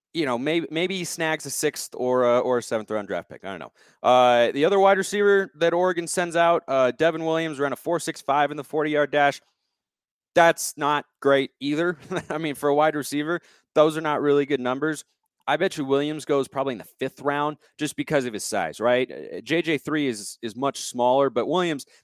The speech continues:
is just such a big body that he's the kind of guy that can just get drafted based on his physical, <laughs> based on his physical size alone. He's got good hands, can make contested catches. We know all of that. He's a good run after the catch guy, just doesn't have that sort of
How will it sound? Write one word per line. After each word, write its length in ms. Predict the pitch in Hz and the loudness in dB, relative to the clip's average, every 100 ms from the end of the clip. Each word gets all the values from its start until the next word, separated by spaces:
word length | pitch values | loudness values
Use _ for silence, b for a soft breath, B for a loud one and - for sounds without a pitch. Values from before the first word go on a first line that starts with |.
| _ | _
is 120 | 175 | -6
just 200 | - 240 | -4 -4
such 160 | 269 - | -4 -4
a 40 | |
big 220 | 127 139 - | -2 -2 0
body 360 | 101 85 76 87 | -2 -2 -6 -4
that 220 | 127 120 _ _ | -2 -2 _ _
he's 280 | - 196 196 | -8 -6 -4
the 100 | 185 | -4
kind 200 | 175 160 | -2 -2
of 80 | 139 | 0
guy 220 | 139 139 | 0 0
that 160 | 131 - | -4 -8
can 140 | 120 | -6
just 240 | 127 131 | -4 -4
get 180 | - 123 | -4 -6
drafted 580 | - 113 120 - 139 135 _ _ _ _ _ _ _ _ | -4 -4 -4 -4 -4 -4 _ _ _ _ _ _ _ _
based 300 | 139 127 - | 0 0 0
on 100 | 131 | 0
his 140 | 120 - | 0 -4
physical, 800 | 131 117 120 123 117 110 101 - | -4 -4 -4 -4 -2 0 -4 -8
<laughs> 60 | 101 | -6
based 280 | 165 147 - | -2 -2 -2
on 100 | 151 | -4
his 100 | 120 | -2
physical 360 | 147 127 135 | -2 -2 -4
size 340 | 113 127 113 98 | -2 0 0 -2
alone. 160 | 110 | -6
He's 120 | 87 - | -6 0
got 200 | 156 - | -2 0
good 140 | 135 | -6
hands, 240 | 127 120 | -6 -8
can 140 | - 120 | -8 -6
make 160 | 143 | -6
contested 440 | - 127 127 - 117 | -6 -6 -6 -6 -8
catches. 420 | 120 110 113 101 b b b | -6 -6 -8 -12 b b b
We 140 | 135 | 0
know 140 | 143 135 | 2 6
all 160 | 127 | 6
of 60 | 120 | 6
that. 140 | 113 | 2
He's 140 | 123 123 | 0 -4
a 40 | |
good 180 | 127 185 | -2 0
run 140 | 185 175 | 2 0
after 240 | 160 156 | -2 -6
the 60 | 139 | -4
catch 300 | 147 139 - | -2 -2 0
guy, 180 | 135 | 2
just 180 | 131 - | 0 -2
doesn't 200 | 147 135 | -4 -4
have 200 | 131 135 | -6 -2
that 160 | 131 - | -2 -2
sort 220 | 127 123 | -2 -2
of 140 | 113 | -2